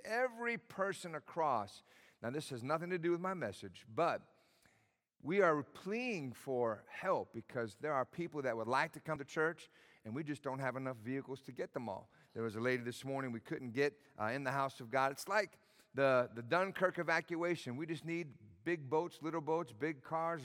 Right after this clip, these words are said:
vans. If you got space for one more, talk to Reverend Hill. He will be sure to put you to work. Amen?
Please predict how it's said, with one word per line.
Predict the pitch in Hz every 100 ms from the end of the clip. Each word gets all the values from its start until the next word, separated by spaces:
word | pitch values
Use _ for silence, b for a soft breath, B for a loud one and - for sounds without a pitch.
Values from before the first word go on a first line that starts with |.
| 117
vans. | 147 160 165 165 - B B
If | 101 117
you |
got | 160 151 147
space | - 170 170
for | - 135
one | 127 165 170
more, | 170 175 175 170 B B B B
talk | - - -
to | -
Reverend | 160 143 117 113
Hill. | 131 147 160 _ b b
He | - 170
will | 165 139 113 - -
be | 131 123
sure | - - - - 170 104 98 - b b -
to | 107
put | - 151 -
you | 139 135 127
to | -
work. | 120 104 95 - -
Amen? | 113 160 202 190